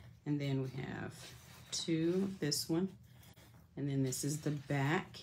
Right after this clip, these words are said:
Very pretty. Then we have this pattern in the back, like that.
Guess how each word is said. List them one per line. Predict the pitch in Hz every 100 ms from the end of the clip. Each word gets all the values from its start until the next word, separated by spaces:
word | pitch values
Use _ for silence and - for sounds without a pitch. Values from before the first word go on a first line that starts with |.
| - - - - - - - - - - - - 127
Very | 143 196 208
pretty. | 190 - 151 151 196 - - - - - - - - - - - - - - - - - - - - -
Then | 156 135
we | 135
have | 131 120 - -
this | 156 160 - - -
pattern | 170 165 165 180 190 - - - - - - -
in | 139
the |
back, | 127 123 131 143 - - - - - - - - - - - - - - - - -
like | 127 127
that. | - 156 160 160 -